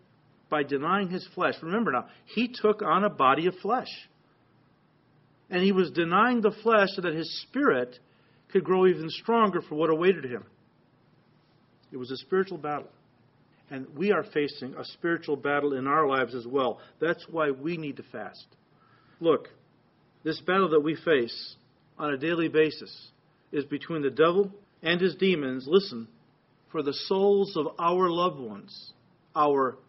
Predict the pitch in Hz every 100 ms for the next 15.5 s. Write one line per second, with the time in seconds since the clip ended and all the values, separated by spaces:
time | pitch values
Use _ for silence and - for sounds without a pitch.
0 | - 175 196 208 - - - _ _ _
1 | 131 120 - 156 170 190 208 208 - 123
2 | 120 - 170 180 190 190 - - 127 113
3 | 139 170 180 - 180 165 175 165 - _
4 | - - 131 127 - 175 190 180 143 135
5 | 160 180 165 131 131 - 170 175 175 165
6 | - - - 190 214 254 247 - 233 196
7 | 196 190 208 202 202 190 190 120 - _
8 | _ _ _ _ _ _ _ 143 - 254
9 | 247 190 180 170 170 165 - - - 220
10 | 233 - 208 202 190 165 208 208 185 190
11 | 190 185 185 208 180 165 156 160 226 202
12 | 151 147 - 139 123 127 - _ _ _
13 | _ - - _ 180 196 208 202 190 208
14 | 208 180 170 214 214 180 180 180 240 226
15 | 131 98 - -